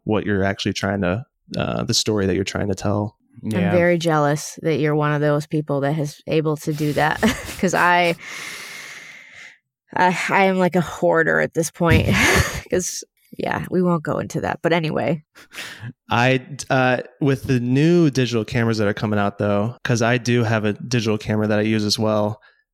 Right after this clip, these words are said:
Speaker 1: And the more, the more work that I've been doing for assignments and stuff, I'm getting a little itch to do, uh, to get a better digital camera. But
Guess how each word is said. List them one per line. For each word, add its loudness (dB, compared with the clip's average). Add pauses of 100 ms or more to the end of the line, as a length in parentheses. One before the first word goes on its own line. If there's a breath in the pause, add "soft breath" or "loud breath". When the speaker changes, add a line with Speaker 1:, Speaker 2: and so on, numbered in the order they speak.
(120)
Speaker 1:
And 0
the 0
more, 2 (160)
the 0
more 2
work 2
that 2
I've 0
been 0
doing 2
for -2
assignments 0
and 0
stuff, 0 (160)
I'm 0
getting 0
a 2
little 0
itch -2
to -4
do, 0 (280)
uh, 0
to -4 (420)
get 0 (220)
a -2
better 0
digital -2
camera. 0
But 0